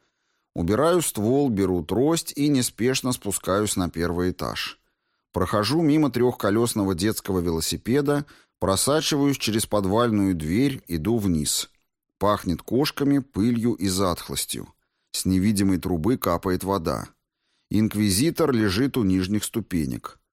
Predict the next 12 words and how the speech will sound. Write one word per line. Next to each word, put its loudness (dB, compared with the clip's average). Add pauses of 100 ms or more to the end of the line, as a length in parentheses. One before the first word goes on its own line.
(180)
Щёлкаю 0
выключателем. -2 (240)
Кровь, -2
мозги. -4 (600)
После 0
такого 0
даже 2
адепты 0
закона 0
меча -2
не -2
поднимаются. -2